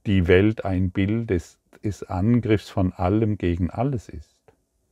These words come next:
Sie ist alles andere als eine Spiegelung der Liebe Gottes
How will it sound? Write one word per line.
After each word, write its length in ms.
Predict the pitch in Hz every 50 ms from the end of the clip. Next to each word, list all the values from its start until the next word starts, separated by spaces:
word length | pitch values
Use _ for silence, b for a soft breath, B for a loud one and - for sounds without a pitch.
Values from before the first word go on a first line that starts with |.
| _ _ _ _ _ _ - -
Sie 140 | 123 104
ist 260 | 110 107 - - - -
alles 460 | - 95 92 104 120 135 127 - -
andere 540 | - 104 90 98 117 117 113 113 127 - -
als 180 | 113 113 -
eine 260 | - - 107 110 107
Spiegelung 800 | 107 - - - - 101 95 98 101 113 107 107 117 123 131 123
der 160 | - 98 92
Liebe 380 | 90 85 87 87 82 82 85 80
Gottes 640 | - 85 85 85 - - - 139 151 - _ _